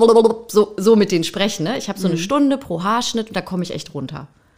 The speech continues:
Speaker 1: Und dann atme ich oder beim Waschen. Ich nehme mir einfach die Momente, die ich am Al-, im Alltag habe, ähm, Zeit, um dann doch irgendwie durchzuatmen.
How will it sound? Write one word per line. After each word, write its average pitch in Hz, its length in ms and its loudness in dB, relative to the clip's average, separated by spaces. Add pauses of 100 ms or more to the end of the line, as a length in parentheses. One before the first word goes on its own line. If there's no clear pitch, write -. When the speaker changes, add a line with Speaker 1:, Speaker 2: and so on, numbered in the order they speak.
(200)
Speaker 1:
Und 165 100 -10
dann 151 120 -6
atme 202 580 0
ich 190 140 -6
oder 143 140 -8
beim 147 240 -6
Waschen. 196 360 0
Ich 185 160 -8
nehme 240 200 2
mir - 60 -2
einfach 214 280 -6
die 196 180 -10
Momente, 208 460 -2
die 202 160 -8
ich - 200 -10
am 185 120 -4
Al-, - 240 -8
im 185 160 -6
Alltag 175 500 -8
habe, 262 420 -4 (640)
ähm, 196 540 0
Zeit, 202 400 -4
um 190 160 -2
dann 170 240 -2
doch 180 380 -6
irgendwie 170 260 -6
durchzuatmen. 135 640 -8